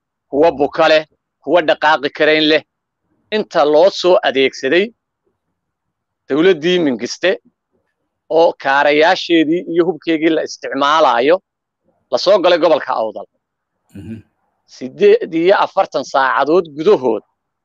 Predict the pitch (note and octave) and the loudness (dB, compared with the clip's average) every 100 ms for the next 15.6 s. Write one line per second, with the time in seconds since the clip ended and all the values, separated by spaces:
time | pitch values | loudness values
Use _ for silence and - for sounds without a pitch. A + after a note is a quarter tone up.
0 | _ _ _ _ - C3+ D#3+ E3 F3+ A#3 | _ _ _ _ -8 -4 -2 0 2 0
1 | F#3+ F#3 F3+ C3+ C#3+ D#3+ C#3 D3+ C#3 D3 | 0 0 0 0 2 4 4 2 2 -2
2 | - C#3+ C3+ - - _ _ _ _ _ | -6 -6 -6 -8 -12 _ _ _ _ _
3 | _ _ _ _ _ _ _ _ _ _ | _ _ _ _ _ _ _ _ _ _
4 | _ - F3+ C4 - G3+ G3 F#3 A#3+ F#3 | _ -2 2 2 0 0 2 2 2 0
5 | F#3 G3 D#3+ C#3+ A#2+ C#3 A3 - _ _ | 2 2 2 0 0 0 -2 -6 _ _
6 | _ _ _ _ _ _ _ _ _ _ | _ _ _ _ _ _ _ _ _ _
7 | _ _ _ - A#3+ G#3 G3+ - E3+ E3 | _ _ _ -2 0 0 -2 -2 2 2
8 | C3 D3 D#3+ F3+ C#4 - _ _ _ _ | 2 -2 -2 0 0 -2 _ _ _ _
9 | _ _ D3+ D#3 - F3+ F#3 F3+ D3+ - | _ _ -4 -4 -2 -2 2 2 2 0
10 | G3 C3+ C#3 G3 - _ _ _ _ _ | 0 0 0 -2 -8 _ _ _ _ _
11 | _ _ _ _ _ _ _ _ E3 E3 | _ _ _ _ _ _ _ _ -6 -4
12 | E3 D3 - G#3 - F#3+ D#3+ - G3 - | -4 -8 -4 -4 0 2 2 0 -2 -2
13 | - D3 - E3+ E3 C3+ D3 D#3+ F3+ - | -2 -2 0 0 0 -2 -4 0 0 0
14 | D#3 D3+ F#3+ E3 C#3+ C3 C3+ C#3+ D#3 C3+ | -4 0 -2 0 -4 -2 0 0 2 0
15 | A#2 D#3 C3+ G#2 - G#2 | -2 -2 -2 -2 -8 -18